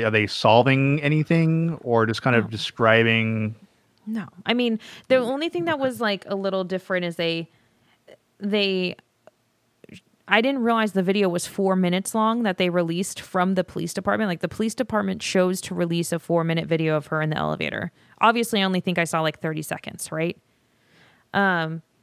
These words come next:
Speaker 2: but it's just weird that there's no other footage of her anywhere else in the hotel. That's the last they have, and she's acting, like, erratic. And then it was really gross to hear, like,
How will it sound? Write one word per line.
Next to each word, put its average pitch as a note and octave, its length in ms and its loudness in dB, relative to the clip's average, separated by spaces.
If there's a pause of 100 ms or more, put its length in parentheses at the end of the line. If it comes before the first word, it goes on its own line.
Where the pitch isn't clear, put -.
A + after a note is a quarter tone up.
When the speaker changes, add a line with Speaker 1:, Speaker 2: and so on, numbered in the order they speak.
(840)
Speaker 2:
but G3+ 360 0 (640)
it's - 280 -4
just D4 440 -4
weird F3 760 0
that E3+ 120 -4
there's E3 220 -2
no G#3 340 2
other A#3+ 260 0
footage F3+ 440 0
of E3 140 0
her E3 340 0 (160)
anywhere B3 460 0
else F3+ 280 0
in F3 60 -2
the E3 120 0
hotel. D3+ 760 -2
That's E3 180 -8
the D3+ 120 -2
last E3+ 460 -2
they G#3 120 -2
have, D#3 360 0
and D3+ 120 -4
she's D3+ 160 -12
acting, D3 380 -6
like, D#3 160 -6
erratic. C3+ 560 -8 (640)
And G3+ 200 0
then F#3+ 460 -2 (880)
it F#3 80 0
was D#3 220 -6
really F3+ 200 0
gross E3 300 0
to F3+ 100 -2
hear, E3+ 240 2
like, D#3 240 -2